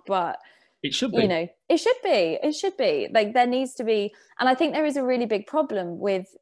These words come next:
Speaker 1: uh, organizations not really understanding data and how to use it and what its limitations are. And you end up with people who are just kind of crunching numbers in Excel, but they're not actually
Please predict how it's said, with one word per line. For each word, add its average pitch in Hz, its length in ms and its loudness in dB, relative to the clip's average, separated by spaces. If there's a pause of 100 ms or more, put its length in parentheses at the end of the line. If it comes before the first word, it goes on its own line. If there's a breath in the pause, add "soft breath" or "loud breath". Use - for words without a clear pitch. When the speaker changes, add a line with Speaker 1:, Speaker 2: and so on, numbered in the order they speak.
(300)
Speaker 1:
uh, - 800 -14
organizations 220 640 0
not 185 160 -4
really 190 220 -2
understanding 180 480 -6
data 175 500 -2 (300 loud breath)
and 175 120 -4
how 180 320 -8
to - 80 -10
use 220 220 0
it 190 80 4
and 180 100 -2
what 180 120 -4
its 170 100 -12
limitations 180 540 -6
are. 165 320 0
And 185 240 -4 (280)
you 202 200 0
end 208 180 0
up 196 100 2
with 202 160 -2
people 196 380 -4
who 196 320 -2
are 185 60 0
just 185 460 -4
kind 185 200 -8
of 175 80 -10
crunching 208 380 -8
numbers 196 240 -6
in 185 80 -6
Excel, 165 480 -4
but - 160 -6
they're 190 100 -2
not 190 300 -6
actually 180 580 -6